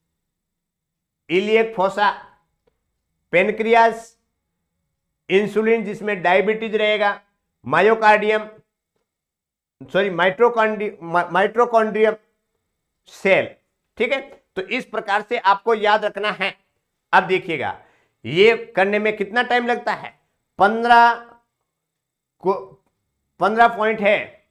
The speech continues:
और जिसके अंदर मेरे हिसाब से पांच मिनट लगता है, यदि आराम से करोगे तो। तो उसके बाद में दूसरा जो एग्जाम का पैटर्न है, fill in the blanks, इसके अंदर,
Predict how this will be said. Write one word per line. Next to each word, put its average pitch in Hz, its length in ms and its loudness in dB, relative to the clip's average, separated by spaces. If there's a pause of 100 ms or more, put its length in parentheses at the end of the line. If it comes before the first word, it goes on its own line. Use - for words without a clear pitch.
(280)
और 175 160 2
जिसके 214 340 -2
अंदर 240 220 0
मेरे 220 260 2
हिसाब 220 320 0
से 226 140 0
पांच 220 360 -2
मिनट 214 200 -2
लगता 220 280 -4
है, - 220 -14 (1000)
यदि 190 180 -2
आराम 214 300 2
से 214 140 -2
करोगे 202 340 -4
तो। 190 280 -10 (580)
तो 175 100 -4
उसके 214 280 -4
बाद 226 280 2
में 247 380 -4 (880)
दूसरा 233 580 2 (320)
जो 190 120 0
एग्जाम 220 420 0
का 220 140 0
पैटर्न 208 400 -4
है, 202 200 -4
fill 208 240 0
in 220 80 -4
the 226 100 2
blanks, 202 400 0 (680)
इसके 190 300 -2
अंदर, 214 440 -2